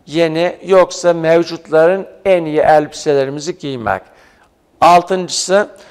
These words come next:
Yüce Allah'ın nimetlerine şükür için neşe ve sevinç göstermek bayramda.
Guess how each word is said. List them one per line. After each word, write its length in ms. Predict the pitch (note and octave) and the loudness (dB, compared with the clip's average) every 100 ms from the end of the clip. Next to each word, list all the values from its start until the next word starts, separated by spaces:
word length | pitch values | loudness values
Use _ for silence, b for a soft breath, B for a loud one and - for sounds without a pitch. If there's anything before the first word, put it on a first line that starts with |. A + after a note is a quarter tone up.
| b b | b b
Yüce 320 | D3 D#3 A3 | -10 2 4
Allah'ın 580 | G#3 F#3+ F3 F3 F#3+ F3 | 6 4 4 4 2 -2
nimetlerine 800 | D#3+ F3 F3 E3 E3+ E3+ F3 F#3 | -6 0 2 2 2 0 2 -2
şükür 720 | - E3+ - G3+ G#3 C#3+ A#2 - | -4 -10 -4 2 2 2 -10 -10
için 500 | F3 - D#3+ F#3 F#3 - b b b b | -10 -6 -6 -6 -8 -20 b b b b
neşe 720 | C#3 C3+ D3+ F3 - - G#3 G3 | -14 -8 -4 -4 -6 0 2 2
ve 140 | F3+ | 0
sevinç 540 | D#3+ E3 E3 F3 D#3+ - | -2 -4 -4 -4 -8 -4
göstermek 800 | C3+ B2 - B2 G#2+ G2 F#2+ F#2+ _ _ _ | -4 -4 -4 -4 -4 -6 -14 -14 _ _ _
bayramda. 640 | B2+ A#2 G2 F#2+ - - | -6 -6 -10 -14 -18 -20